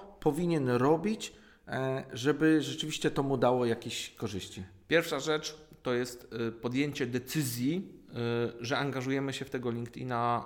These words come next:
Speaker 2: mm,
Speaker 1: Ile czasu
Speaker 2: długofalowo.
Speaker 1: dziennie?
Speaker 2: Y, pół godziny, godzinę dziennie, żeby to
Speaker 1: Okej,
Speaker 2: przyniosło,
Speaker 1: czyli
Speaker 2: żeby to w miarę
Speaker 1: godzina
Speaker 2: szybko, żeby to w miarę
Speaker 1: dziennie
Speaker 2: szybko przyniosło.
Speaker 1: rzetelnej, y, wyłączenia się od wszystkiego, tylko LinkedIn.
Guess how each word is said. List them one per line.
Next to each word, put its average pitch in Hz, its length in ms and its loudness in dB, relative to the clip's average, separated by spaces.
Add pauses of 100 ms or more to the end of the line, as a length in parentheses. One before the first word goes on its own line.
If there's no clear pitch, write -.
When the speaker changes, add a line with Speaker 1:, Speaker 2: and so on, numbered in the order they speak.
Speaker 2:
mm, 117 200 -4
Speaker 1:
Ile 185 160 8
czasu 139 240 2
Speaker 2:
długofalowo. 123 760 4 (540)
Speaker 1:
dziennie? 123 240 2
Speaker 2:
Y, - 260 -8 (760)
pół 147 180 -2
godziny, 139 360 0
godzinę 120 360 -2
dziennie, 127 380 -4 (220)
żeby 131 160 0
to - 60 8
Speaker 1:
Okej, 131 180 4
Speaker 2:
przyniosło, 117 320 -2
Speaker 1:
czyli 110 60 -6
Speaker 2:
żeby - 140 2
to 139 100 6
w 139 40 8
miarę 170 200 12
Speaker 1:
godzina 202 280 10
Speaker 2:
szybko, 151 140 8 (160)
żeby 151 160 2
to 160 100 4
w 160 80 2
miarę 170 180 10
Speaker 1:
dziennie 180 260 6
Speaker 2:
szybko - 60 4
przyniosło. 147 120 8
Speaker 1:
rzetelnej, 170 1200 2
y, 123 40 -2
wyłączenia 165 560 4
się 160 140 0
od 139 100 2
wszystkiego, 190 460 2
tylko 175 320 6
LinkedIn. 98 440 0